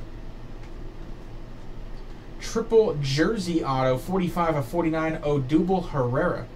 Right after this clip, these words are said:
for the Phils. And we got a one oh one rookie patch auto here, Orlando Arcia for the Brewers, the Majestic tag, rookie patch auto, one of one.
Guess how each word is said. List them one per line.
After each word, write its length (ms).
for 180
the 80
Phils. 600
And 140
we 60
got 120
a 80
one 280
oh 80
one 280
rookie 320
patch 400
auto 240
here, 200
Orlando 840
Arcia 500
for 300
the 80
Brewers, 760
the 100
Majestic 760
tag, 420
rookie 460
patch 340
auto, 260
one 260
of 180
one. 300